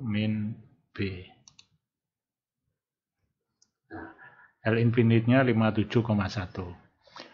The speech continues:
Ini untuk metode plot Ford Warford. Untuk selanjutnya untuk metode von Veteran Frey dengan persamaan sebagai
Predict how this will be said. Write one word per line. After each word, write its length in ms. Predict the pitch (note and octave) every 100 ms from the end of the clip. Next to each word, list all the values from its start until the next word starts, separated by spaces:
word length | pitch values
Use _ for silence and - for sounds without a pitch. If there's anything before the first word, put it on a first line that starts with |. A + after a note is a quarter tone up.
| _
Ini 240 | A2 B2 C#3+
untuk 320 | B2+ B2 B2
metode 1120 | A#2+ A2+ A#2 A2 G2+ - B2+ C3 C3+ C3 B2+ - - _ _ _ _ _ _ _
plot 320 | A2 A2 A2 - -
Ford 360 | - A2 A2 -
Warford. 600 | G2+ F#2+ F2 - G2 F2 - - - _ _ _ _ _ _ _ _ _ _ _ _
Untuk 240 | - D#3+ D3
selanjutnya 960 | - B2 B2 A2+ G#2+ B2+ C3 D3 D3+
untuk 720 | C#3 A#2 B2+ A#2+ A#2+ A#2 A#2
metode 960 | A2+ A2+ A2+ A#2 A#2 A2+ G#2+ G2+ G2 G2
von 280 | - G#2+ G#2
Veteran 480 | F#2+ - G2 F#2 F2+
Frey 440 | - A#2 C#3+ D3+ C3+
dengan 320 | G#2 F#2+ G2
persamaan 1120 | G2+ G2 - G2+ F#2 F#2 F#2 F#2+ F#2+ F#2+ F#2+
sebagai 720 | F#2 - G2+ F#2 F2 F2 E2